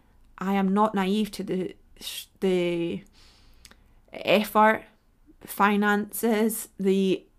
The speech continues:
physical effort that's gonna be required for this part,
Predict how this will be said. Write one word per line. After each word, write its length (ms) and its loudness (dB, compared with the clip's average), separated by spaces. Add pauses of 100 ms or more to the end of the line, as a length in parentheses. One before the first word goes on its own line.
(680)
physical 1040 2 (720)
effort 500 2 (360)
that's 220 -2
gonna 280 2
be 160 0
required 480 2
for 160 -4
this 240 -2
part, 380 2